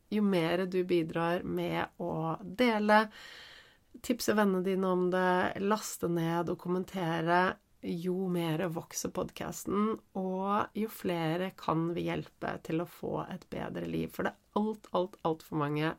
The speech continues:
som ikke har det bra, og som kunne hatt det så mye bedre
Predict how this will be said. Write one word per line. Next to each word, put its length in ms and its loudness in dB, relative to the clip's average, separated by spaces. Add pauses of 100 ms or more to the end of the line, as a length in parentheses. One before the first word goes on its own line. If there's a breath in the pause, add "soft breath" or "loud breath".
som 380 -2 (1300 loud breath)
ikke 240 -6
har 120 0
det 120 -2
bra, 340 0 (100)
og 140 -6
som 180 -8
kunne 280 -4
hatt 200 -10
det 80 -8
så 460 -4
mye 220 -4
bedre 540 -6